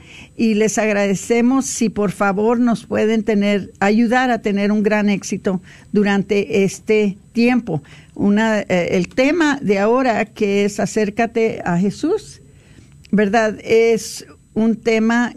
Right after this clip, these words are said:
que creo yo que ahora más que nunca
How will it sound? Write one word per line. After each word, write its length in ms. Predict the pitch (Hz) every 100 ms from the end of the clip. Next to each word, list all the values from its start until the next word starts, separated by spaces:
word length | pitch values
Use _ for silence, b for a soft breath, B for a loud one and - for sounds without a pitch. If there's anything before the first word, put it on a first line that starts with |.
| -
que 440 | - 202 190 185 180
creo 260 | 202 220 220
yo 300 | 208 214 214
que 480 | 220 220 202 180 - B B B B _ -
ahora 400 | 196 240 302 277
más 340 | 247 262 -
que 160 | - 226
nunca 640 | 220 226 226 185 151